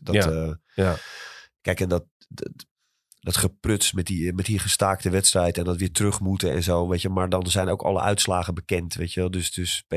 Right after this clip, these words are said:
Speaker 1: S V heeft gewoon, eh, weer net aangewonnen en A Z heeft, eh, eh,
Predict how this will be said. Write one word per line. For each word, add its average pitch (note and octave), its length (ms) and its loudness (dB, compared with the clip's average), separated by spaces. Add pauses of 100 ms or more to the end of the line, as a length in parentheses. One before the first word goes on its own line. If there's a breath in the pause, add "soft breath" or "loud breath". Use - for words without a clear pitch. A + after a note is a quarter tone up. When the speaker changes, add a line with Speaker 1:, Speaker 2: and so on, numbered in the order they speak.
Speaker 1:
S - 80 0
V - 20 2
heeft G#2 240 4
gewoon, G2+ 440 0
eh, F#2+ 40 0
weer F#2+ 120 0
net G2+ 180 0
aangewonnen F#2 720 0
en F2 120 0
A E2+ 120 2
Z G2 220 0
heeft, F#2 280 0
eh, F2+ 540 0
eh, - 220 -4